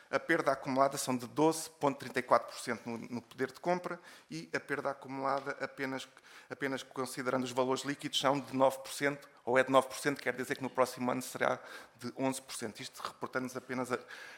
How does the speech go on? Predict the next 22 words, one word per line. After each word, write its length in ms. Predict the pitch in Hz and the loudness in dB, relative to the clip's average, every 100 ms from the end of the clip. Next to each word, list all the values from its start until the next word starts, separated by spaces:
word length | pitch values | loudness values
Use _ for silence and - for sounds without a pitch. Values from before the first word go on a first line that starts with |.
| - | -6
ao 80 | 123 | -6
período 340 | - 120 123 | -4 -6 -6
de, 180 | 113 - - | -8 -20 -10
a, 200 | 120 113 | -8 -8
desde 360 | 120 127 120 117 | -2 -2 -2 -2
dois 180 | 123 | -2
mil 140 | 127 127 | 0 -2
e 40 | |
dezasseis, 400 | - 113 - 98 | -4 -10 -6 -8
portanto, 260 | - 117 123 | -8 -12 -8
nos 160 | 113 | -8
últimos 340 | 120 117 123 - | -8 -8 -6 -2
sete 300 | 120 - 110 | -2 -4 -12
anos. 300 | 104 101 - - - - - - - | -12 -14 -20 -20 -18 -18 -18 -20 -16
Ora, 420 | - 107 117 - - - _ - - _ _ _ _ _ _ _ _ _ _ _ _ _ - | -4 -2 0 -2 -8 -20 _ -20 -20 _ _ _ _ _ _ _ _ _ _ _ _ _ -10
queremos 480 | - 110 120 - - _ _ _ | -6 -4 -4 -8 -16 _ _ _
que 100 | - | -8
é 80 | 110 | -4
este 320 | 127 147 - | -2 -4 -4
o 40 | 123 | -4
momento 600 | 117 123 127 120 - - _ _ _ | -2 0 0 -2 -10 -20 _ _ _
de 480 | - 107 127 143 165 | -18 -8 -6 -4 -4